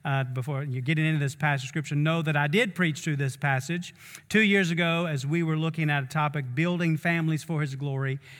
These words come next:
and we dealt with these passages of Scripture plus others more in depth. But I wanna look at this from a more, uh, upper level view as we look at the principles that are, can be applied not only in these relationships,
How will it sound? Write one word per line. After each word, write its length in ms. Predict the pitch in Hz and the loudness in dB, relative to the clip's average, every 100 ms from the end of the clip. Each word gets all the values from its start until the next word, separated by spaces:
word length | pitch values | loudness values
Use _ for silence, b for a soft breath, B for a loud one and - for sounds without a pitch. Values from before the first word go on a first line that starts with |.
| B - | B -4
and 120 | 135 | 0
we 100 | 139 | 0
dealt 260 | 143 165 | 2 0
with 140 | 151 139 | 0 0
these 180 | 147 139 | 0 0
passages 540 | 151 139 131 131 131 | 2 2 0 -4 -8
of 40 | - | -4
Scripture 320 | 160 135 143 | -4 -4 -6
plus 340 | 147 185 185 | -2 0 0
others 400 | 147 135 135 131 B B - | -2 -2 -4 -6 B B -2
more 380 | 147 156 156 156 | 2 4 2 2
in 220 | 139 143 | 0 0
depth. 260 | 165 139 147 | 0 0 -2
But 100 | 180 | 0
I 40 | |
wanna 180 | 226 240 | 0 0
look 200 | 233 262 | -2 -2
at 100 | 208 | 0
this 220 | 190 185 | 2 2
from 160 | 185 180 | 0 2
a 120 | 170 | 4
more, 400 | 175 190 185 175 B B - | 4 4 2 0 B B -2
uh, 300 | 156 156 160 185 | -2 -2 -4 -4
upper 280 | 202 202 | -2 2
level 460 | 180 180 190 175 175 | 4 6 4 4 0
view 340 | 147 165 160 | 2 4 4
as 200 | 175 160 | 2 0
we 100 | 147 | 0
look 320 | 147 165 180 175 | 0 0 0 -2
at 160 | 151 | -4
the 80 | 151 | -4
principles 720 | 131 - 226 208 165 151 151 | -6 -2 -2 -2 -4 -2 -4
that 160 | 151 147 | -4 -4
are, 160 | 147 | -4
can 220 | 160 165 151 | -4 -2 0
be 80 | |
applied 480 | 147 - 190 175 151 | -2 -2 0 2 2
not 200 | 151 151 | 0 0
only 380 | 180 190 185 165 | 0 0 0 2
in 160 | 147 143 | 0 0
these 300 | 226 285 208 | 0 0 -2
relationships, 880 | 156 156 143 139 131 143 143 - | -2 -2 -2 -6 -6 -8 -8 -12